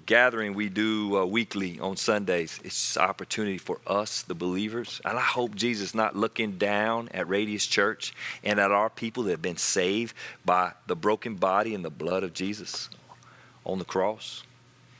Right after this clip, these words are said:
and saying, "Hey, there's, there's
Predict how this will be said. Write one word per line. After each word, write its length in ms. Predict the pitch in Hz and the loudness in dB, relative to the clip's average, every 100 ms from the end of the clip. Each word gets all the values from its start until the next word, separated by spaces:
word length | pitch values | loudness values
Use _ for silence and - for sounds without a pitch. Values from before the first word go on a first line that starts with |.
| - - - | -20 -20 -18
and 100 | 92 | -10
saying, 520 | 92 - 101 92 92 92 | -4 0 2 2 -2 -4
"Hey, 460 | - 165 135 107 82 - _ _ - _ _ - - | -2 0 2 0 -4 -14 _ _ -20 _ _ -20 -6
there's, 220 | - - - - | -4 -4 -6 0
there's 300 | 131 214 | 0 0